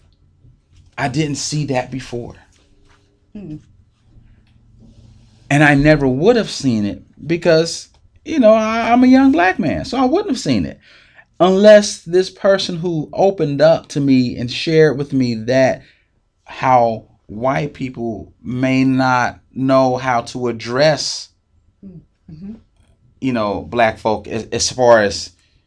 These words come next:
Speaker 1: you know, because, you know, it, it may be an issue of, "Oh, I'm not, I'm not addressing your uniqueness, or if I do, I'm a racist."
Speaker 2: Mm-hmm.
Speaker 1: So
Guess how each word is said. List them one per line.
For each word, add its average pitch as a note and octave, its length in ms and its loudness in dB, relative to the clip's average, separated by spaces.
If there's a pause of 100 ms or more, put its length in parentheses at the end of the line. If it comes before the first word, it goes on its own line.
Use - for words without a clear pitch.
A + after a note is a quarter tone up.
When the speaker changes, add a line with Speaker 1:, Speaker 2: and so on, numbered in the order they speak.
(140)
Speaker 1:
you A2 160 -6
know, F#2+ 420 -2 (800)
because, A#2 580 0
you B2 140 -4
know, G2+ 340 -2 (140)
it, B2+ 220 0
it C3+ 100 2
may C3+ 140 4
be B2 100 2
an B2 80 2
issue A#2+ 260 0
of, F#2+ 160 0 (220)
"Oh, G#2+ 140 2
I'm A2+ 180 6
not, G#2 180 2 (180)
I'm G#2 140 -6
not G2 160 -2
addressing F#2+ 400 -8
your F#2+ 120 -6
uniqueness, G2+ 640 -6
or E2+ 300 -8 (460)
if F#2 100 -4
I F#2+ 140 2
do, F#2 520 0 (560)
I'm F#2 140 -4
a F2 60 -6
racist." G2+ 760 -2
Speaker 2:
Mm-hmm. E3+ 320 -18 (440)
Speaker 1:
So F3 580 2